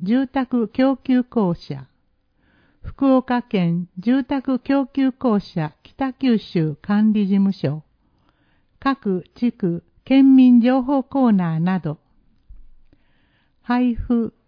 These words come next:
申し込み期間、十一月二十七日金曜日から十二月十八日金曜日。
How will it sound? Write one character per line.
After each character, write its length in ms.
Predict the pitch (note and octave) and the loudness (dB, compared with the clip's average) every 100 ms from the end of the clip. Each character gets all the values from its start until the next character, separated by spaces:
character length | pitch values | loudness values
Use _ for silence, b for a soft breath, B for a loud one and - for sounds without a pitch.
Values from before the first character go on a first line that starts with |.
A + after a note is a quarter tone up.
| _ | _
申 240 | G#3 C4 D4 | 2 2 2
し 160 | - - | -4 2
込 140 | C#4 | 4
み 140 | C4 B3+ | 4 2
期 180 | B3+ | -4
間、 400 | - F#3 D#3+ D#3 - _ _ _ _ _ G#3 | -4 -6 -6 -8 -14 _ _ _ _ _ -2
十 240 | C4 D4 | 0 0
一 240 | C4 D4 | -2 -2
月 340 | C4 G#3+ - F3 | 0 0 -2 2
二 200 | A3+ C4 | 4 4
十 220 | A3 F3+ | 2 0
七 300 | - - A3+ | -2 2 4
日 480 | A3 G#3 G#3+ G3+ - | 4 2 -4 -6 -4
金 300 | - C4 C4+ | 2 6 6
曜 220 | C4+ A3 | 6 2
日 160 | F3 E3+ | 0 -4
か 200 | - F3+ | -6 -6
ら 240 | E3+ E3 _ _ _ - | -6 -10 _ _ _ -4
十 240 | A3 C#4+ | 2 4
二 140 | C#4+ C#4+ | 6 4
月 340 | A#3 G3+ F3 | 4 0 -4
十 260 | F3 A#3 B3 | 0 0 2
八 320 | A#3+ A3+ A3+ | 0 -2 2
日 460 | G#3+ G#3 G#3 G3+ - | 2 0 -4 -6 -2
金 300 | A#3+ A#3+ A#3 | 2 6 6
曜 260 | A3 E3 | 4 0
日。 220 | D3 D#3+ | -4 -8